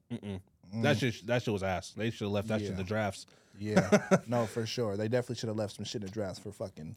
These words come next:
Speaker 1: I don't remember
Speaker 2: Cosmo.
Speaker 1: what show it was where they were, like, they would go to Knott's Berry Farm and fucking quiz people on, uh, on the accelerator.
Speaker 2: What?
Speaker 1: Yeah, there was, they had, like, a show where, like, uh, it's, wait, accelerator's at Knott's Berry Farm, right? Am I stupid?
Speaker 2: Yeah, no,
Speaker 1: Okay,
Speaker 2: it
Speaker 1: okay,
Speaker 2: is.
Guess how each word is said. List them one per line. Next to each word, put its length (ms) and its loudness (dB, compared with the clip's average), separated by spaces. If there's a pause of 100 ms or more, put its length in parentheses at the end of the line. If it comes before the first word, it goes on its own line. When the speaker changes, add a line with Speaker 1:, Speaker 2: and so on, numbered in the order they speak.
(100)
Speaker 1:
I 80 10
don't 160 10
remember 240 10
Speaker 2:
Cosmo. 140 8
Speaker 1:
what 160 10
show 360 4
it 120 6
was 640 4 (140)
where 160 8
they 180 8
were, 140 6
like, 220 4
they 180 6
would 140 6
go 180 8
to 60 6
Knott's 340 4
Berry 220 4
Farm 500 2
and 120 4
fucking 360 4
quiz 320 4
people 380 2
on, 180 4 (100)
uh, 440 6
on 260 4
the 120 4
accelerator. 760 4 (420)
Speaker 2:
What? 240 0 (380)
Speaker 1:
Yeah, 320 8
there 140 6
was, 140 6
they 120 6
had, 80 6
like, 160 8
a 60 4
show 280 4
where, 160 8
like, 280 4 (580)
uh, 240 6 (320)
it's, 200 2
wait, 180 2
accelerator's 420 8
at 100 8
Knott's 160 6
Berry 100 4
Farm, 200 2
right? 80 6
Am 100 4
I 40 2
stupid? 300 2
Speaker 2:
Yeah, 180 4
no, 140 0
Speaker 1:
Okay, 220 12
Speaker 2:
it 40 12
Speaker 1:
okay, 160 10
Speaker 2:
is. 20 10